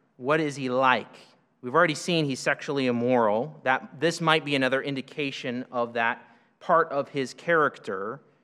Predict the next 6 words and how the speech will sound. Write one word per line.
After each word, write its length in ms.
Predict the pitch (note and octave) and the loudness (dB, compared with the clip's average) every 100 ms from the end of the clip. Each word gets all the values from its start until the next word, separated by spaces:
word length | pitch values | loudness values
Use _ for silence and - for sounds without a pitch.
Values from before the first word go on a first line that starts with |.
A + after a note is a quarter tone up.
| _ _ _ _ _ _ _ _ _ _ _ _ - | _ _ _ _ _ _ _ _ _ _ _ _ 2
But 240 | A#3+ A3 | 2 4
nonetheless, 560 | A3+ A#3+ B3+ D3 D3+ F3+ | 4 4 4 6 4 4
whatever 300 | D#3+ F#3 A3 | 4 4 2
happened 640 | - D#3 - C#3 F#3+ B3 - - _ _ _ _ _ _ _ _ _ _ _ | 4 4 4 0 -2 -6 -10 -20 _ _ _ _ _ _ _ _ _ _ _
pleased 400 | - A3+ C4 A#3+ | -4 0 0 0
Herod 580 | F#3 D#3+ C#3 C#3+ G3 | 2 4 4 4 2